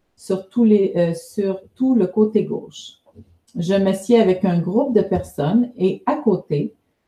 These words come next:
il y a un autre groupe d'amis avec lesquels nous partageons des pèlerinages à Lourdes qui sont en train d'aménager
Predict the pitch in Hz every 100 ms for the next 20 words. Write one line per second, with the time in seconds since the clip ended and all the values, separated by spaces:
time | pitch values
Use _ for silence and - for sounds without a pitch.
0 | - 185 180 175 165 165 190 285 - 247
1 | 196 185 185 175 156 196 202 156 143 -
2 | _ _ 165 160 165 175 170 202 196 190
3 | 170 208 208 - 175 175 175 165 - 185
4 | 170 156 156 156 165 - - 147 151 190
5 | 247 240 262 - _ _ _ - 208 202
6 | 233 226 220 269 277 220 233 254 226 190
7 | 170 185 214 -